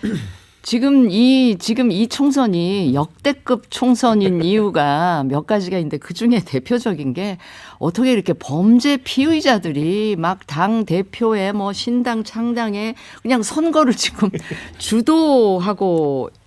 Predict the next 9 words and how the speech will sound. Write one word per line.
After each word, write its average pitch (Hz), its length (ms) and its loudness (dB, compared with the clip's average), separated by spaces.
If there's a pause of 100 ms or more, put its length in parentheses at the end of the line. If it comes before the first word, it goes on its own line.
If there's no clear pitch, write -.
(120)
있잖아요. 175 600 0
이재명 202 480 0
대표부터 160 560 -6
조국 160 340 -4
대표, 143 240 -6
지금 135 340 -6 (300)
감옥에 165 420 -2
있는 131 220 -2
송영길 180 880 0